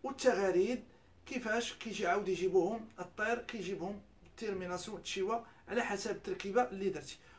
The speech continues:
وغادي نتكلموا كاين حوايج اللي هو الطير هو كيديرهم بلا ما ت-، ديرهم ليه انت من الفطره ديالو ومن طريقه الاداء ديالو في داك التناسق ديال الكلام كيديرهم هو،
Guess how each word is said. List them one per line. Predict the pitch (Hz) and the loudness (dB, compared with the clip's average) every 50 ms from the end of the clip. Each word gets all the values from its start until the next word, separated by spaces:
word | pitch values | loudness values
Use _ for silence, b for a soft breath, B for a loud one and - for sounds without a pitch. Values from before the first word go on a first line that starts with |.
| B B | B B
وغادي | - 254 247 302 339 339 330 | 0 4 8 8 8 8 6
نتكلموا | 302 285 - - - 262 254 254 262 330 330 - B B B B B - | 4 2 -2 -2 0 2 2 4 4 4 4 2 B B B B B -4
كاين | 247 254 233 | -2 -2 -2
حوايج | 233 233 240 254 254 208 180 | -2 -2 0 0 0 0 0
اللي | 233 240 | 2 2
هو | 226 220 226 233 | 2 4 4 4
الطير | 233 - - 247 233 202 | 4 6 4 4 4 4
هو | 190 208 254 330 | 4 6 6 6
كيديرهم | 339 - 294 233 226 226 208 208 190 - | 6 6 2 0 2 2 0 0 -2 -2
بلا | - 202 226 262 294 320 320 | 0 4 6 6 6 6 6
ما | 311 294 | 4 2
ت-، | 254 - 226 220 B B B B B - | 0 0 -2 -4 B B B B B -20
ديرهم | 151 - - 240 226 208 220 220 | -8 0 2 2 4 4 2 4
ليه | 202 196 180 180 | 6 6 6 6
انت | 180 175 - 302 311 - B B B B - | 2 4 4 4 4 4 B B B B -10
من | 170 208 214 208 208 170 B B B B B | -8 -6 -6 -6 -6 -8 B B B B B
الفطره | 175 202 196 180 - 277 262 254 247 233 208 | -4 -4 -4 -2 -2 0 2 4 4 4 4
ديالو | 180 208 226 226 226 202 190 185 185 B B B B B - | 4 2 2 4 4 6 4 4 2 B B B B B -8
ومن | 180 202 214 208 202 | -6 -4 -4 -4 -6
طريقه | - - 214 208 233 277 277 262 254 | 0 2 4 6 6 4 4 4 2
الاداء | 233 233 240 - 214 233 220 190 226 220 - | 2 2 0 2 4 4 6 6 4 2 2
ديالو | 180 180 196 208 202 190 180 | 0 2 4 6 6 6 4
في | 180 - 185 | 6 4 4
داك | 185 202 190 - | 4 4 0 -2
التناسق | 185 185 175 170 - - - - - - - - 202 208 214 214 202 - 220 196 - 180 | -2 -2 -2 -2 -6 -10 -16 -20 -20 -10 -2 0 0 2 2 2 0 2 0 0 0 0
ديال | 156 175 190 202 208 202 | 2 2 4 4 4 2
الكلام | 190 - 240 240 247 294 330 339 330 330 B B B B B B B B B - | 4 6 6 8 8 10 8 8 6 4 B B B B B B B B B -8
كيديرهم | - 285 277 214 233 233 196 196 208 247 247 247 - - - - | -4 -4 -2 0 2 4 4 4 4 2 0 0 -4 -10 -12 -8
هو، | 165 214 262 285 - - - | -4 -2 0 2 2 0 -2